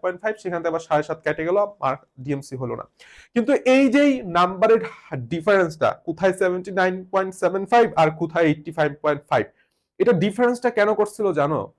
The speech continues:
এটা হচ্ছে আমি নিজে যখন সেকেন্ড টাইম প্রিপারেশন দিই, কোনো কোচিং টোচিং করি নাই। তোমার আমি বলতেছি না কোচিং করো না, অবশ্যই কোচিং জরুরি। তোমার সেখানকার কনটেন্টগুলা, কোচিং এর ক্লাসগুলা, কোচিং এর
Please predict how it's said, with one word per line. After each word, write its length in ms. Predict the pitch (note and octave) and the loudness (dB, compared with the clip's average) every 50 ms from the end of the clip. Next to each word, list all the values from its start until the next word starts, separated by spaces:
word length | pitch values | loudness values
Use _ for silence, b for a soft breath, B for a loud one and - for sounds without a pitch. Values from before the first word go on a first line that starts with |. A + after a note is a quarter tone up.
| _ _ _ _ _ _ - | _ _ _ _ _ _ -2
এটা 160 | F3 F3+ G3 G#3 | 0 2 2 2
হচ্ছে 180 | G#3 G#3 - A#3 | 0 0 0 0
আমি 260 | G#3 F3+ F3+ F3 F3+ F3 | 0 0 0 -2 -2 -2
নিজে 460 | E3 D#3 D#3+ F3+ F#3 E3+ G3 A#3 F#3+ D3+ D#3 G#3 G#3 - _ _ - D3 | -2 -2 0 0 0 2 4 4 4 6 4 2 0 -6 _ _ -10 -6
যখন 200 | D3+ D#3+ F3 F3+ | -4 -2 -2 -2
সেকেন্ড 320 | E3 F3 F3+ F3 G#3 G3+ G3+ | -2 -2 -4 -2 -2 -2 -2
টাইম 120 | G#3 G3+ | -2 -4
প্রিপারেশন 360 | G#3 G3+ G3+ G3 F#3 G3+ G3+ F#3 | -4 -4 -4 -4 -4 -4 -4 -4
দিই, 120 | E3 D3+ D#3 - - | -4 -4 -4 -2 0
কোনো 220 | A#3+ B3+ B3+ C4+ B3+ B3+ A3 | 2 2 4 2 2 2 2
কোচিং 220 | G3+ G3+ G3+ F#3 E3+ | 0 0 0 -4 -6
টোচিং 220 | D#3 D#3+ D#3+ D3+ C#3 B2+ | -8 -10 -12 -12 -10 -10
করি 120 | B2+ A#2+ A#2 | -10 -10 -10
নাই। 120 | A#2 A2+ - | -12 -14 -12
তোমার 140 | D3+ D#3+ F3 | -8 -8 -6
আমি 100 | F#3 F#3 C#3 D3 | -6 -6 -2 -2
বলতেছি 300 | F#3 G3+ F#3 A#3 A3+ - A#3+ | -2 -2 -2 -6 -12 -8 -8
না 80 | A#3+ | -8
কোচিং 300 | A#3 - F#3+ F3+ - E3+ D#3 D#3+ | -6 -6 -6 -8 -8 -10 -10 -6
করো 200 | - C#3+ C3+ B2+ | -2 -2 -2 0
না, 60 | B2+ | 0
অবশ্যই 400 | B2+ C#3+ E3 G#3 G#3 - - B3+ | 0 0 0 0 -2 -2 -6 -6
কোচিং 280 | - - A3 - A3 G3 F3 D3+ F#3 | -4 -4 -4 -4 -4 -6 -4 0 2
জরুরি। 280 | F#3+ F3+ D#3+ B2+ A2+ - _ b b b b b | 2 2 2 0 -4 -10 _ b b b b b
তোমার 180 | F3 F#3 F#3 | -2 0 0
সেখানকার 560 | F#3 - - F#3+ F#3+ G#3 G#3 G3+ G3+ G#3+ G#3 | 0 0 -2 0 0 -2 -4 -4 -2 -2 -2
কনটেন্টগুলা, 720 | G3+ - F#3+ F3+ F3 E3+ G3+ F#3+ F#3+ F#3+ F3+ F#3 F3+ F3+ F3 | 0 0 -2 -2 0 -2 -4 -4 -4 -2 2 2 4 4 4
কোচিং 280 | F3 F3 E3+ E3 F3+ F3+ F3+ | 2 0 -6 -8 -6 -6 -6
এর 100 | F3+ F3 - | -6 -4 0
ক্লাসগুলা, 460 | F3 E3+ E3+ E3 D#3 D#3 F3+ E3+ E3+ E3+ | 2 2 2 2 0 -2 0 0 0 0
কোচিং 320 | E3+ F3 D#3+ D#3 E3+ F3 F3 | -2 -4 -8 -8 -6 -6 -6
এর 100 | E3+ | -4